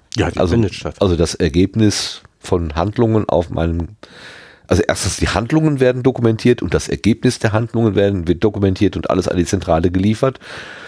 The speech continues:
Speaker 2: Ja, zum Guten auswerten und zum Positiven und zum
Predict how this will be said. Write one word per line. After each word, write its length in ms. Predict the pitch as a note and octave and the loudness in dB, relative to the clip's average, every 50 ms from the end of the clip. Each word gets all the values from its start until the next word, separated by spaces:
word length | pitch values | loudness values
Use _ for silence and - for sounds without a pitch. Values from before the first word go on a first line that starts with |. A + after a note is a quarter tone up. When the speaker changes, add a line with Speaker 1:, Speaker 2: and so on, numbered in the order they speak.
| - - - - - - - - - _ _ | -20 -20 -20 -20 -20 -20 -20 -20 -20 _ _
Speaker 2:
Ja, 600 | - D#2+ D#2 C2+ D2+ E2 G#2+ C#3+ F#3 A#3 C4 B3 A3+ - | 0 0 0 2 0 0 2 2 0 0 -2 -6 -8 -8
zum 380 | - - - G2 F#2 F2+ D#2+ - _ | -8 -4 -2 -2 -2 -2 -6 -8 _
Guten 500 | - G2 G#2 A2+ A#2 - B3 G3+ - - - _ - - - | 0 4 4 4 2 2 -2 -4 -6 -6 -12 _ -20 -14 -8
auswerten 800 | - D#2+ D#2 E2+ G2 - - B2 B2+ C3 C#3 D3+ - - E3+ D#3 | -4 -2 0 0 0 0 2 2 2 4 4 0 0 -2 -4 -2
und 180 | - F#2 G2 - | 0 0 0 0
zum 180 | - F#2 E2+ | -2 -4 -4
Positiven 800 | - - D#2+ D#2+ F2+ G#2+ B2 - - D3 D3 C#3+ E3+ D#3 D3 B2+ | -2 0 2 2 2 2 0 -2 -2 -2 -2 -2 -2 -4 -4 -2
und 180 | F#2+ F2+ F#2 F2 | -2 -4 -4 -6
zum 420 | - - C#2 D#2 E2 E2 D#2+ D2+ | -8 -8 -6 -6 -6 -6 -8 -8